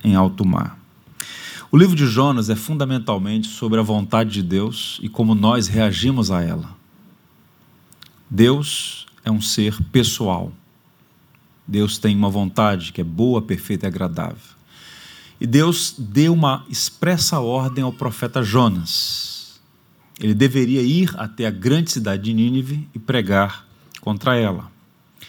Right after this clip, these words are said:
Jonas deliberadamente desobedeceu a Deus.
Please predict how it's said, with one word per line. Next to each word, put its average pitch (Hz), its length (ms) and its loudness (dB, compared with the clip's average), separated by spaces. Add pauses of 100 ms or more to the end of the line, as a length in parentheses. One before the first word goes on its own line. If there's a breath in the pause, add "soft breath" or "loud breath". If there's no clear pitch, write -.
(340 loud breath)
Jonas 139 440 2
deliberadamente 117 1040 2
desobedeceu 104 840 0
a - 20 -2
Deus. - 800 -6